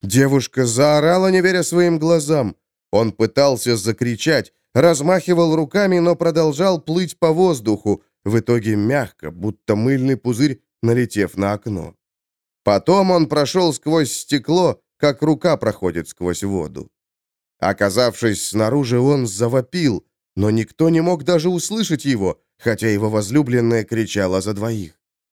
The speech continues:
Ледяное крошево, гонимое бурей, вмиг изодрало его одежду, и ветер прижал парня к стеклу.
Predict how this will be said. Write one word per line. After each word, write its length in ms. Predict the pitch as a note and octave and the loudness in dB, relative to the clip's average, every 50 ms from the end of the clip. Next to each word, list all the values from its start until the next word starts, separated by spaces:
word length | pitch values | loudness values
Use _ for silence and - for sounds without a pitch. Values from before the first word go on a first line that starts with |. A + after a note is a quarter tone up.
| _ _ _ _ | _ _ _ _
Ледяное 520 | - F#2+ A2+ A2 G2+ A#2+ B2+ C#3+ D3+ C#3+ C3+ | -2 0 0 2 2 2 2 4 4 2 2
крошево, 640 | - - C#3+ E3 F3 D3+ - - B2 G#2+ G2+ F#2+ | 0 -2 0 0 0 0 0 -2 -2 -2 -2 -2
гонимое 560 | F#2 F#2+ G#2+ A2 B2 C3 B2+ B2+ B2 B2+ B2 | -2 -2 -2 0 0 2 2 2 2 2 0
бурей, 460 | A#2+ B2+ D3+ D#3 D3 C#3+ B2 F#2+ - _ _ _ - | 0 2 4 4 4 4 2 -2 -6 _ _ _ -6
вмиг 480 | F#2 G2 F#2+ G#2 C3 F3 G3+ G3 - _ | -6 -6 -2 0 2 2 2 2 -2 _
изодрало 580 | - F3+ D3+ C#3 D#3+ D3+ C#3 D3+ E3 E3 D#3 D#3 | -4 -2 0 0 0 0 0 0 2 2 4 2
его 260 | D#3 D3+ C#3+ D3+ D3 | 4 4 2 2 2
одежду, 460 | D3 C#3 C3+ E3+ E3+ D#3 C3 C3 D#3 | 0 0 0 0 -2 0 0 2 2
и 120 | D3+ C#3+ C#3 | 2 2 2
ветер 400 | B2+ D#3+ D#3+ D3+ - D#3 C#3 C3+ | 2 0 0 2 0 0 -2 -2
прижал 500 | - C#3 C#3+ C3+ A#2+ B2 C#3+ C#3+ C3+ A2+ | -2 -2 -2 0 0 2 0 0 0 0
парня 400 | - C#3 C3 A#2 A#2 B2 A#2+ G#2 | -2 -2 0 0 0 -2 -4 -4
к 60 | - | -6
стеклу. 580 | - - - B2+ A#2 - A2 F#2+ F2 D2 - | -10 -8 -8 -8 -8 -8 -8 -8 -8 -10 -12